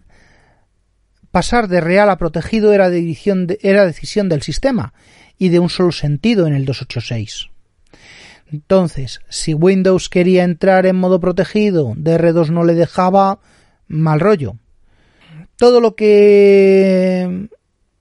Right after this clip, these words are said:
me han dicho de esa combinación era, era mala. Rascando siempre era la misma historia.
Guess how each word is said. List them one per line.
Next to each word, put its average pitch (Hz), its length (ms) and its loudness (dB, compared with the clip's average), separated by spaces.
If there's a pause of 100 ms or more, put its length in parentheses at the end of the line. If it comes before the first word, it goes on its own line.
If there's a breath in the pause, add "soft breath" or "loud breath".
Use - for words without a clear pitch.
(460)
me 190 220 2
han 190 100 2
dicho 185 380 0
de 175 140 0
esa 165 800 0 (380)
combinación 185 680 0 (1400 soft breath)
era, 180 720 0
era 190 180 0
mala. 113 400 -8
Rascando 233 460 -2
siempre 254 560 -2 (520)
era 233 160 -2
la 196 100 2
misma 147 200 -2
historia. 196 520 -2